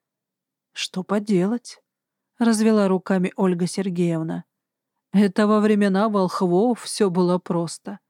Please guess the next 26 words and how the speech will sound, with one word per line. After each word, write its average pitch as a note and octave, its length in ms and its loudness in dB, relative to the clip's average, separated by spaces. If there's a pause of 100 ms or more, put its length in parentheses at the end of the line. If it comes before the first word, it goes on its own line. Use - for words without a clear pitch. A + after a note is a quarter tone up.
(340)
А D#3 100 -12
теперь G3 600 0 (160)
так. E3 520 -4 (680)
Не F#3+ 140 2
переживай, C#4+ 640 2
Света, A3+ 600 -2 (440)
однажды A3+ 640 0
ты G#3+ 140 -2
к - 100 -8
этому G3+ 340 -2
привыкнешь". G3 840 -4 (880)
Вернувшись B3 640 2
в - 60 -20
кошачий G#3 500 -2
глаз, G3+ 460 -2 (500)
мы A3+ 220 4
заперли G3 480 2
его F#3 260 4
входную F3+ 520 0
дверь F#3+ 360 0
и G3 120 0
отправились B3 600 0
в - 40 -18
хранилище G3+ 580 -2
номер F#3 340 -2
два. D#3 340 -8